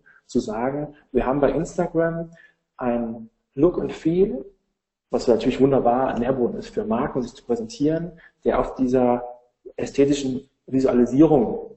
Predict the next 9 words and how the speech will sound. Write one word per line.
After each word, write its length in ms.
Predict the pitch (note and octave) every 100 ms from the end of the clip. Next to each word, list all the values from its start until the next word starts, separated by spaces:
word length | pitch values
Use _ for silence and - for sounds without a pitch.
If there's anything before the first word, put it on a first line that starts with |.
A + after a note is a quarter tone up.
| -
beruht. 580 | A2 G#2+ G#2 - - -
Das 120 | B2
heißt, 340 | B2+ C3 B2+ -
Fotos 400 | D3+ F3 E3 E3
stehen 260 | - B2+
ganz 300 | C3 B2+ D#3+
stark 400 | - A#2+ B2+ D3
im 80 | B2
Vordergrund, 720 | - E3+ F#3 - F3 E3 E3